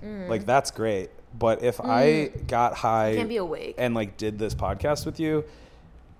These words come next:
Speaker 2: it, weed a lot of times brings to the surface everything I, like, deep down think is wrong with me.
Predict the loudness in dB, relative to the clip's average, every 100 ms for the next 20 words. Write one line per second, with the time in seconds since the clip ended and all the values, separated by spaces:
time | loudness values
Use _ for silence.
0 | -2 0 0 -2 -10 -4 0 0 0 2
1 | 2 4 2 0 -2 -4 -6 -12 -6 -4
2 | -4 -4 -4 -2 -4 -4 -4 -6 -6 -6
3 | -4 -6 -6 -8 -8 -8 -10 -18 -20 -20
4 | -20 -20 -20 -20 -20 -20 -20 -12 -8 -8
5 | -6 -6 -2 -2 -4 -8 -10 -10 -10 -12
6 | -8 -4 -4 -4 -4